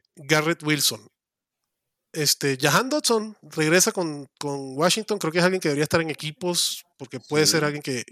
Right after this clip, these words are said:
Speaker 1: que, que, que se utilice.
Speaker 2: Correcto.
Speaker 1: Y lo que sí fue una,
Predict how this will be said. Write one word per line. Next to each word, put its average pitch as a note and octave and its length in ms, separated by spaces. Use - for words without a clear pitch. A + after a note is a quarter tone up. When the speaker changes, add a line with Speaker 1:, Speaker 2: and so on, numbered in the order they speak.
Speaker 1:
que, A#2 580
que, B2+ 340
que D#3+ 140
se E3+ 120
utilice. F#3+ 640
Speaker 2:
Correcto. A2+ 500
Speaker 1:
Y E3+ 440
lo D#3 120
que D3+ 120
sí E3+ 100
fue F#3+ 180
una, F#3+ 460